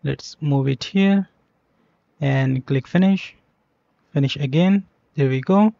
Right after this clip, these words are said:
We got this frame. Let's move this up. So for that, we can just go back to right view again, and I'm going to use move and just move it to the top of this column here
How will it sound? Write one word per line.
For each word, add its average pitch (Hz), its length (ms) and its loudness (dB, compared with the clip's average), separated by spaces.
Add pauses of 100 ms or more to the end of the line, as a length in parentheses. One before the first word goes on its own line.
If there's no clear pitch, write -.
(840)
We 147 80 0
got 139 320 2
this 131 180 -4
frame. 185 500 2 (460)
Let's 139 460 -4
move 143 320 -2
this 135 180 -6
up. 165 220 -2 (240)
So 139 540 0 (480)
for 143 240 0
that, 180 340 2
we 151 60 -2
can 143 180 2
just 135 220 -8
go 139 140 2
back 139 240 0
to - 140 -2
right 135 240 0
view 139 280 2
again, 165 400 2 (420)
and 131 260 -2
I'm 135 240 0
going 135 260 0
to 139 120 -2
use 135 400 0
move 160 480 0 (720)
and 131 240 0
just 127 220 -4
move 135 260 0
it 131 140 -2 (100)
to 139 140 -2
the 131 140 -2
top 135 340 0 (160)
of 131 180 -4
this 131 160 -6
column 135 400 0
here 131 320 0